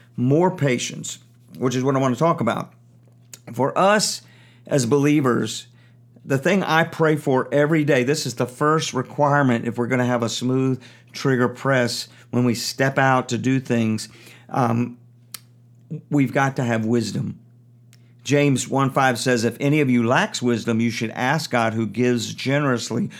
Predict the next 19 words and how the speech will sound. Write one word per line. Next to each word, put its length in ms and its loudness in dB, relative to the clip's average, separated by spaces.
to 140 -2
all 420 2
without 360 2
finding 380 2
fault, 340 2
and 140 0
it 120 0
will 120 0
be 160 0
given 380 0
to 120 -6
you." 380 -4
We 280 2
need 300 4
wisdom. 560 0
I 120 2
would 140 2
highly 520 0
suggest 600 -4